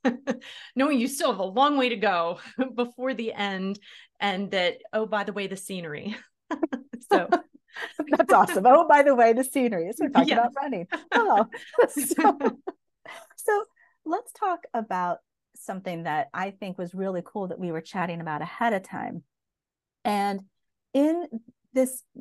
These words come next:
Speaker 2: new book that's out, the Hint of Light, you used a few techniques that I think are just so cool and that we really haven't talked too much on the show about. And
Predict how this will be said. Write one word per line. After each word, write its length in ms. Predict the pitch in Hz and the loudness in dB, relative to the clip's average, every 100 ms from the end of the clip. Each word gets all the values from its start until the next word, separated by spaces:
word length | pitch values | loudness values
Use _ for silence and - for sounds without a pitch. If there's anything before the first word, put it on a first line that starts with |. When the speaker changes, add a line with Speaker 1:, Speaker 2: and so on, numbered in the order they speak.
| 254 | -2
Speaker 2:
new 240 | 247 285 | 0 0
book 320 | 302 185 151 - | 0 0 0 -2
that's 200 | 220 - - | -10 -10 -8
out, 380 | 170 147 - _ _ - | -6 -4 -6 _ _ -12
the 60 | 185 | -6
Hint 240 | 175 175 | -6 -6
of 120 | 170 | -6
Light, 340 | 190 190 165 - | -2 0 0 -2
you 260 | 208 214 214 _ 208 220 | -4 -4 -6 _ -12 -4
used 360 | 233 311 320 254 | 0 0 -2 -8
a 40 | |
few 300 | - 247 269 - - | -4 -2 -2 -6 -6
techniques 540 | 254 254 233 185 - | -4 -2 -4 -4 -2
that 180 | 190 - | -2 0
I 200 | 165 220 | 0 -2
think 360 | - 190 180 _ - | -4 -6 -8 _ -2
are 140 | 185 185 | 0 0
just 380 | 185 175 - - - - | 0 0 -2 -14 -20 -12
so 380 | - - 427 233 | -4 4 6 4
cool 440 | - 269 185 156 | 4 6 6 4
and 140 | 165 190 | 0 -4
that 120 | 185 | -4
we 100 | 220 | -4
really 260 | 269 392 285 | -4 -6 -6
haven't 260 | 269 240 | -6 -8
talked 280 | - 269 - | -8 -8 -8
too 120 | 226 | -6
much 260 | 190 175 180 | -4 -4 -6
on 80 | 170 | -8
the 40 | |
show 280 | - 185 175 | -6 -2 -2
about. 340 | 170 151 139 - _ _ _ _ _ - | 0 0 0 -6 _ _ _ _ _ -4
And 440 | 214 220 220 214 | 0 2 0 -2